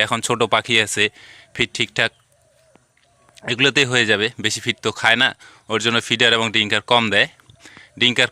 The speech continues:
কম দিয়ে জলের পরিমাণ বেশি দেয় এবং ফিডের ভাড়া কম দিয়ে ফিডের, ফিডের পরিমাণ বেশি দেয়।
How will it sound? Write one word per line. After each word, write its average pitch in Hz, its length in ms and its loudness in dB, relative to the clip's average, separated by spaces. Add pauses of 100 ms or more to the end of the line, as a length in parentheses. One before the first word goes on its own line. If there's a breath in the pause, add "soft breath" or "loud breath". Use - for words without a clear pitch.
কম 120 120 4 (100)
দিয়ে 117 220 4
জলের 113 320 2
পরিমাণ 110 260 -4 (100)
বেশি 113 260 -4
দেয় 110 160 2 (520 soft breath)
এবং 104 160 -6 (160)
ফিডের 110 300 -2 (100)
ভাড়া 104 220 0 (120)
কম 104 120 -2 (100)
দিয়ে 101 200 -2
ফিডের, 101 220 -2 (120)
ফিডের 101 300 -4
পরিমাণ 101 220 -8 (100)
বেশি 110 260 -4
দেয়। 98 140 -2